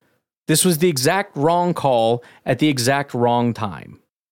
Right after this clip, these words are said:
Anyways, we're not covering nearly as much ground as I'd hoped. We do have to take a break. We'll come back, and I just have some general comments. I'm not even gonna cover any more.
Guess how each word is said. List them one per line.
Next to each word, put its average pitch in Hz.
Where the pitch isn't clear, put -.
Anyways, 127
we're 147
not 151
covering 139
nearly 139
as 120
much 131
ground 127
as 113
I'd 117
hoped. 120
We 113
do 131
have 127
to 110
take 117
a 110
break. 110
We'll 107
come 131
back, 117
and 110
I 113
just 107
have 127
some 117
general 117
comments. 107
I'm 113
not 123
even 120
gonna 120
cover 120
any 117
more. 135